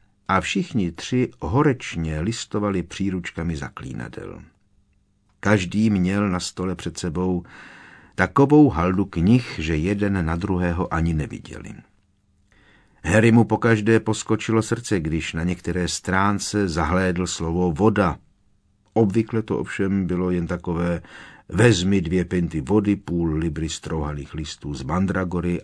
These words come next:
a jednoho čolka.“ „Myslím, že s tím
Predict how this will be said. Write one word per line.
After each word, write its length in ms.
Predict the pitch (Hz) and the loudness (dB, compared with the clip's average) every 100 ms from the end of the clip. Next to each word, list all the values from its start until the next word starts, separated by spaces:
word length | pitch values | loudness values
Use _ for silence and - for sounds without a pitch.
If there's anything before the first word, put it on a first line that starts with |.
| - | -8
a 260 | 73 71 | -12 -10
jednoho 500 | 73 76 76 73 65 62 | -10 -8 -8 -10 -12 -16
čolka.“ 460 | - - - - - _ _ _ _ _ _ _ _ _ _ _ - - - - - - - _ | -16 -16 -18 -20 -20 _ _ _ _ _ _ _ _ _ _ _ -20 -20 -20 -20 -20 -20 -20 _
„Myslím, 340 | 143 143 208 175 | 4 6 6 6
že 100 | 165 | 6
s 120 | 160 | 4
tím 440 | - 165 160 160 | 4 6 8 8